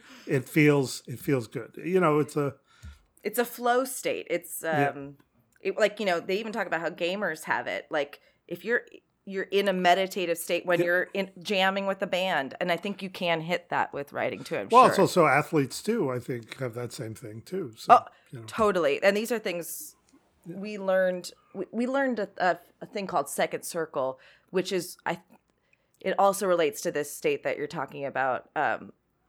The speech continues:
Speaker 1: it's hard. First circle is like, "I'm standing against the wall. I'm a wallflower. I'm nervous. I don't talk to anybody," kind of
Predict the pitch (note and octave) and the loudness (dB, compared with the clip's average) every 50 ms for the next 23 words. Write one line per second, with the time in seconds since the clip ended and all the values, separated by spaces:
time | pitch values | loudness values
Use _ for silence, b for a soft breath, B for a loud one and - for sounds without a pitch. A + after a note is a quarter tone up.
0 | _ _ _ F#3 F#3 - - - G#3 A3+ A#3 G#3+ - _ - _ - _ _ _ | _ _ _ -10 -8 -6 0 4 4 4 4 2 -4 _ -20 _ -20 _ _ _
1 | - - - - - B3 C4+ C4+ - - B3+ A#3+ B3 A#3 G#3 G3 F#3 G3 F3+ F3 | -20 -20 -20 0 2 2 2 2 2 0 0 2 4 2 2 4 4 4 2 2
2 | - G#3 B3+ D4+ D4 - - F3 D#3+ F3+ G3 A3 A3 A#3 A3+ - B3+ B3 C4+ C#4 | 0 -2 -2 -2 -2 -2 -4 -4 -4 -2 -4 -6 -8 -10 -10 -10 -8 -4 0 2
3 | G3+ D3 - - G3 G#3 A3 A#3 A#3+ A#3+ C4+ C#4 C4+ C4+ - C#3+ C3+ C3 A#2+ - | 4 4 4 4 2 2 2 0 -2 -2 -2 -2 -2 -2 -4 -4 -2 -2 -4 -2
4 | - F#3+ G#3+ A#3 A#3+ C4 D4 C4+ D3+ C3+ B2+ - C3+ E3+ G#3 G#3+ A3+ - C4 C4+ | -2 -2 -2 -2 -2 -4 -4 -2 -2 -4 -4 -2 -4 -4 -4 -4 -8 -8 -8 -8
5 | C4+ - - - D#3 D#3 D3 D3 C#3 C#3 C#3 C3+ - E3 D#3 D#3 D#3 E3 D#3 | -8 -8 -6 -6 -6 -4 -4 -4 -4 -4 -6 -4 -2 -2 0 2 0 -2 -2